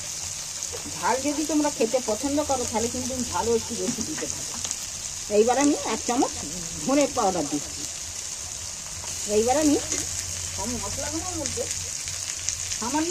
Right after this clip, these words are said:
একটুখানি জল দিচ্ছি, কেন মশলাটা তো শুকনো, তাহলে পুড়ে যেতে পারে।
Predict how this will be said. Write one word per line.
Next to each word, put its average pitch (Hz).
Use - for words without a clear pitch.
একটুখানি 359
জল 190
দিচ্ছি, 175
কেন 202
মশলাটা 240
তো 294
শুকনো, 294
তাহলে 220
পুড়ে 196
যেতে 151
পারে। 113